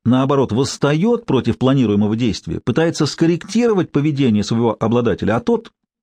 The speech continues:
тот, вопреки разуму, обуреваем этим самым неодолимым желанием, настолько неодолимым, что вынужден его в конечном итоге осуществить". "Маньяки", — произнёс я с утвердительной интонацией,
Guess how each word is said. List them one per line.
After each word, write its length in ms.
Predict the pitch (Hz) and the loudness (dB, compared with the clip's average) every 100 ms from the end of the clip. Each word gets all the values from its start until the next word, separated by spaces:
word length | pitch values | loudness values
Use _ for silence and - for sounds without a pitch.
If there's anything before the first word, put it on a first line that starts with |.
| _ _ - | _ _ -4
тот, 260 | 185 208 123 | -2 0 0
вопреки 420 | 123 147 143 170 | 0 0 0 0
разуму, 540 | 170 139 98 85 - _ _ - | 2 0 -2 -4 -6 _ _ -4
обуреваем 800 | 107 104 151 185 170 180 165 127 | 0 2 2 0 0 0 0 0
этим 220 | 117 123 | 0 -2
самым 420 | - 151 135 123 | 0 0 2 2
неодолимым 560 | 120 127 117 127 160 143 | 2 2 2 0 0 0
желанием, 500 | 135 123 95 85 90 | 0 0 0 0 0
настолько 600 | 120 - - 269 240 170 | -2 -2 -2 0 0 0
неодолимым, 560 | 131 120 113 87 - _ _ _ _ _ _ | 0 0 0 -2 -6 _ _ _ _ _ _
что 260 | - 156 156 | -6 0 2
вынужден 560 | 143 214 208 165 143 | 2 2 0 0 0
его 200 | 123 107 | 0 0
в 60 | 101 | 0
конечном 440 | 135 143 - 120 | 0 0 0 2
итоге 300 | 117 190 160 | 2 0 0
осуществить". 640 | 131 - 147 165 - 98 - _ _ _ _ _ _ _ _ _ _ - | -2 -2 -4 -6 -2 -4 -4 _ _ _ _ _ _ _ _ _ _ -6
"Маньяки", — 580 | 107 151 180 107 - 76 _ _ | -2 2 2 0 -4 -14 _ _
произнёс 500 | - 98 90 113 120 | -2 0 2 0 0
я 200 | 101 104 | 0 0
с 80 | 98 | -2
утвердительной 600 | 104 107 104 104 98 92 | -2 0 0 -2 0 0
интонацией, 680 | 90 92 120 160 - 107 | 0 0 -2 -2 -2 -2